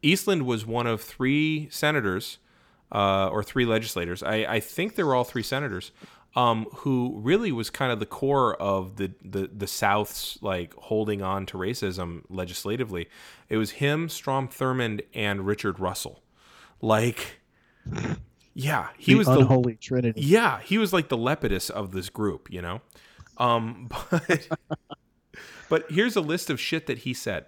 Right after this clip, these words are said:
Speaker 1: He suggested that James Chaney, Mike, uh, Mickey Schwerner, and Andrew Goodman were doing a publicity stunt, that there was no K K K in Mississippi, and he suggested, "Oh, they probably went up to Chicago."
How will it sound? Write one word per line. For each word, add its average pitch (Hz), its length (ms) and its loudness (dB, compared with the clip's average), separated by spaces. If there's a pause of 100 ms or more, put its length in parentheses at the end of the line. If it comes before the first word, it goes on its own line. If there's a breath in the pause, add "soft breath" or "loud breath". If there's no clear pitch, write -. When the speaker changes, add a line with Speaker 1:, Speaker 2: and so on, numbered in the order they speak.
(340 soft breath)
Speaker 1:
He 165 200 0
suggested 127 600 0
that 113 100 -2
James 110 340 -2
Chaney, 123 400 0
Mike, 110 320 0
uh, 107 220 4
Mickey 117 280 -2
Schwerner, 117 500 0
and 107 100 -2
Andrew 101 300 -4
Goodman 107 420 0 (260 soft breath)
were 117 140 0
doing 127 260 4
a 110 60 0
publicity 113 560 0
stunt, - 480 -8 (600)
that 110 140 2
there 113 120 4
was 131 340 4
no 139 120 0
K 113 180 -2
K 101 180 -2
K 104 200 -2
in 92 100 -4
Mississippi, 92 640 -8
and 101 140 -8
he 101 100 -10
suggested, 107 640 -4
"Oh, 262 140 2
they 220 120 0
probably 196 300 0
went 139 160 -2
up 127 120 -2
to 123 60 -6
Chicago." 87 600 -8